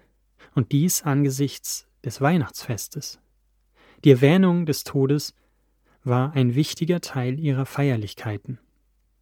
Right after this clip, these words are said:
Heutzutage vermeiden wir es, über den Tod nachzudenken. Gerade zu Weihnachten will man daran nicht erinnert werden. Denn möglicherweise könnten unsere Feiern die Herausforderung des Todes gar nicht überstehen.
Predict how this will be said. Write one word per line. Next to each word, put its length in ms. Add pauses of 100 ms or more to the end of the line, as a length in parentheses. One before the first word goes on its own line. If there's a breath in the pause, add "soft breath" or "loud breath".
(260 soft breath)
Heutzutage 680
vermeiden 600
wir 160
es, 260 (320 loud breath)
über 160
den 180
Tod 320
nachzudenken. 800 (600 loud breath)
Gerade 340
zu 220
Weihnachten 500
will 140
man 180
daran 280
nicht 220
erinnert 420
werden. 280 (800 soft breath)
Denn 240 (340)
möglicherweise 640
könnten 340
unsere 280
Feiern 480 (640 soft breath)
die 100
Herausforderung 760
des 160
Todes 460
gar 160
nicht 180
überstehen. 640